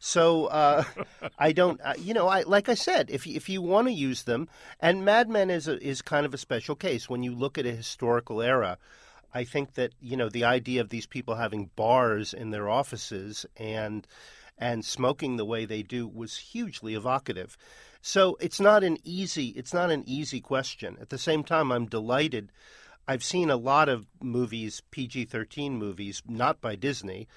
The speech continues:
but by other studios that kids can see and are very influenced by, in which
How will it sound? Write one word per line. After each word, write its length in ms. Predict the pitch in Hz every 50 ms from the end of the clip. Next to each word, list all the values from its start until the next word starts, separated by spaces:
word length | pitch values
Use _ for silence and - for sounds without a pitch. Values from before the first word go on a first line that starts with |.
| - - - - - - _ _ -
but 240 | 123 113 110 -
by 160 | - 123 117 117
other 220 | 127 131 135 131
studios 760 | - - - 120 107 95 104 104 104 - 113 113 - - - - -
that 240 | 120 120 110 110 - _ _
kids 300 | - - 143 131 131 -
can 180 | - - 135 120
see 380 | - - - 107 98 113 151 - _ _ _ - - -
and 180 | - 113 110 107
are 140 | 110 107
very 480 | 98 90 87 90 117 120 131 143 131 107
influenced 520 | 101 98 - - - 107 107 107 - -
by, 220 | - 113 107 117 127
in 220 | 143 143 127 127
which 280 | 127 143 - - -